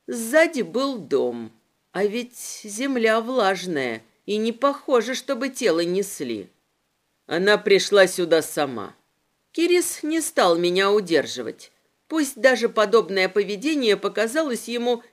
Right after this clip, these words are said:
мягко говоря, странноватым. Всё же женщины и трупы – плохо совместимы друг с другом. Воспользовалась старым ходом для слуг. Его обычно запирают, но там засов, изнутри открыть проще простого.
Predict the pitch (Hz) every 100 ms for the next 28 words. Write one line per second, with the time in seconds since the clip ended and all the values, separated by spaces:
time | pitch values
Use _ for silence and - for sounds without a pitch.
0 | - 240 240 - - 220 214 208 202 190
1 | - 208 214 220 220 135 117 - 107 104
2 | _ _ _ - - 262 247 247 233 190
3 | 233 202 - 208 190 190 185 285 339 -
4 | 302 285 _ _ _ 330 294 262 262 285
5 | 247 180 185 180 - 156 147 147 147 -
6 | 135 131 151 120 117 110 - _ _ _
7 | _ _ _ _ 135 156 151 - 233 220
8 | 208 190 175 - - 196 180 170 156 196
9 | 170 170 165 151 170 160 - 160 123 -
10 | _ _ _ - 190 208 214 190 202 202
11 | 196 185 196 220 220 139 117 120 - _
12 | - 208 220 240 226 190 214 208 196 131
13 | - _ _ - 202 202 196 226 208 156
14 | - 196 180 - 170 - - 156 170 170
15 | - 139 117 110